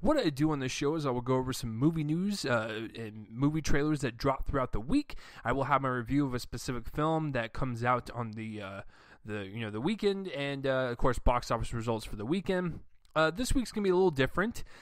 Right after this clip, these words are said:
Uh, I am recording this on a Thursday night, so you guys get three whole days early. How does that sound? Uh, applause, anyone? No? No one listens to this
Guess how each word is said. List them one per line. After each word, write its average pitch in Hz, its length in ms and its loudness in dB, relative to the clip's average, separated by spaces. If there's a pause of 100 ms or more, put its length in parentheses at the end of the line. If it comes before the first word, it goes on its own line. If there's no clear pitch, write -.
(140)
Uh, 127 280 2
I 135 120 2
am 131 200 -2
recording 127 420 2
this 131 160 -2
on 127 160 0
a 104 60 -6
Thursday 131 640 2
night, 120 500 -2
so - 160 -6
you 123 160 -2
guys 123 300 0
get 123 280 -6
three 247 680 2
whole 185 360 6
days 151 400 2
early. 123 240 6
How 160 160 -2
does 185 140 0
that 185 160 0
sound? 117 280 0
Uh, 131 380 -2
applause, 170 460 6
anyone? 214 380 -2 (280)
No? 170 360 2 (220)
No 135 120 2
one 151 160 4
listens 156 360 0
to - 80 -2
this 175 380 -2